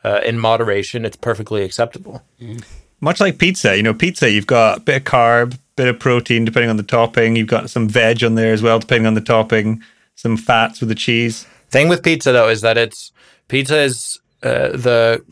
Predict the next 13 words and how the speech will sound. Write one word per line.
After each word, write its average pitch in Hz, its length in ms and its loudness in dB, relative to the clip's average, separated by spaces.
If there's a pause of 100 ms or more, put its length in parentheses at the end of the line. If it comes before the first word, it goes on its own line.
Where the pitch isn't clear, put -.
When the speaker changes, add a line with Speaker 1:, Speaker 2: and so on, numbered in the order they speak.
(120)
Speaker 1:
bread 127 440 0
to 117 360 -4
non-bread 113 600 -2
ratio 107 380 -2
is 95 80 -4
quite 104 240 -2
high. 104 440 -2 (320)
It's, - 240 -16
it's - 180 -14
smaller 123 400 0
for 110 160 -2
a 92 40 -4
burger, 95 440 -6